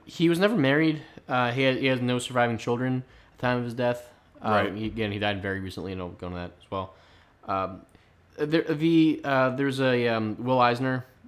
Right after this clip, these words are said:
Speaker 1: who I think you mentioned earlier.
Speaker 2: Yeah, he's an
Speaker 1: He,
Speaker 2: artist.
Speaker 1: he, uh, he mentioned that Ditko may have had a son out of wedlock, but this is likely a confusion. So Ditko has a nephew that's also named Stephen Ditko.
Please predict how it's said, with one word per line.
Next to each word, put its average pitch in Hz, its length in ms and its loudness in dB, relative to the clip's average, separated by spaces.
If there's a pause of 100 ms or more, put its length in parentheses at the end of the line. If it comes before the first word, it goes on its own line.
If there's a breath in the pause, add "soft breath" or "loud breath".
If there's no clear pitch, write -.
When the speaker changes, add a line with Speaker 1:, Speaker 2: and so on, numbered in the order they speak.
Speaker 1:
who 117 200 0
I 107 60 0
think 117 120 -4
you 110 40 -2
mentioned 107 240 -4
earlier. 104 340 -4
Speaker 2:
Yeah, 107 220 0
he's 92 240 -8 (600)
an - 40 -20 (120)
Speaker 1:
He, 131 60 4
Speaker 2:
artist. 92 340 -4 (100)
Speaker 1:
he, 123 280 -2
uh, 117 140 0
he 156 180 -4
mentioned 156 300 0
that 120 300 -4
Ditko 123 560 0 (500)
may 131 160 0
have 123 80 0
had 117 140 -2
a 107 40 -4
son 123 200 -2
out 110 100 0
of 98 80 -2
wedlock, 135 460 -2 (600 soft breath)
but 123 280 2
this 147 160 -2
is 147 120 -6 (460)
likely 131 460 2
a - 20 2
confusion. 120 800 -4
So 113 460 0 (320)
Ditko 151 300 2
has 127 160 2
a 110 40 -4
nephew 110 480 -2
that's 110 180 -2
also 110 360 -2
named 131 280 0
Stephen 139 360 -2
Ditko. 156 400 -2